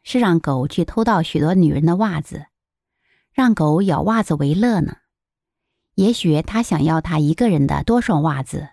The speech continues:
才使唤狗的呢。再往深里说，也许他出于爱他的脚，或者出于恨，所以不让自己喂养的狗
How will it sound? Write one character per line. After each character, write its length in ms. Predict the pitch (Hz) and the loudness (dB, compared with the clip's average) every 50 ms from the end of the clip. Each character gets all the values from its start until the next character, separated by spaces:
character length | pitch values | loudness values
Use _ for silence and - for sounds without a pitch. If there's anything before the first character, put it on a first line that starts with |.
| _ _ _ _ | _ _ _ _
才 120 | - - 208 | -4 -2 -2
使 220 | 220 - - 151 - | -2 -2 -4 -4 -4
唤 280 | - - 220 226 208 | -2 0 0 0 0
狗 180 | - 147 131 - | 0 0 -2 0
的 80 | 135 | 0
呢。 240 | 127 127 135 135 131 - _ _ _ _ _ _ _ _ _ _ _ _ _ _ _ _ _ _ | -2 -2 -2 -6 -10 -14 _ _ _ _ _ _ _ _ _ _ _ _ _ _ _ _ _ _
再 160 | - 262 247 | -2 0 0
往 160 | 202 160 147 | 0 0 -2
深 240 | - - 240 233 233 | -2 0 2 4 4
里 120 | 202 151 135 | 4 2 2
说， 360 | - - 147 139 139 - - _ _ _ _ _ _ _ _ _ _ _ _ _ _ | 0 -2 -2 -4 -4 -6 -12 _ _ _ _ _ _ _ _ _ _ _ _ _ _
也 200 | - 180 185 226 | 0 2 2 2
许 300 | 226 - - 160 143 131 | 0 0 0 0 0 0
他 200 | 135 - 185 175 | 0 -2 -4 -4
出 260 | - - - 254 240 | -2 0 2 2 4
于 140 | 202 160 143 | 4 2 2
爱 260 | 131 - - 226 214 | 0 -2 -2 -2 -2
他 160 | 190 190 208 196 | -2 -2 -2 -2
的 100 | 208 180 | -2 -2
脚， 480 | - - 151 - - - - - _ _ _ _ _ _ | -2 -4 -4 -4 -6 -10 -14 -18 _ _ _ _ _ _
或 220 | _ - - 269 240 | _ -4 -2 -2 0
者 160 | - 160 151 | 0 0 -2
出 220 | - - - 240 | -2 0 2 2
于 100 | 214 151 | 2 2
恨， 380 | 147 - - 240 226 185 - - _ _ _ _ _ _ _ _ _ _ _ _ - | 2 0 -2 -2 -2 -2 -2 -6 _ _ _ _ _ _ _ _ _ _ _ _ -8
所 220 | - - 214 226 247 | -2 0 2 2 2
以 280 | 208 160 151 139 135 - - _ _ _ | 2 2 2 0 -2 -6 -12 _ _ _
不 80 | - 220 | -2 0
让 220 | 247 254 233 202 | 2 2 2 2
自 200 | - - 254 220 | 2 2 0 0
己 200 | 165 151 151 - | 2 2 0 0
喂 220 | - 196 254 262 | 2 2 2 2
养 160 | 214 156 143 143 | 2 2 2 2
的 100 | 156 185 | 0 0
狗 400 | - 147 131 - - 151 - | -2 -4 -6 -6 -8 -12 -18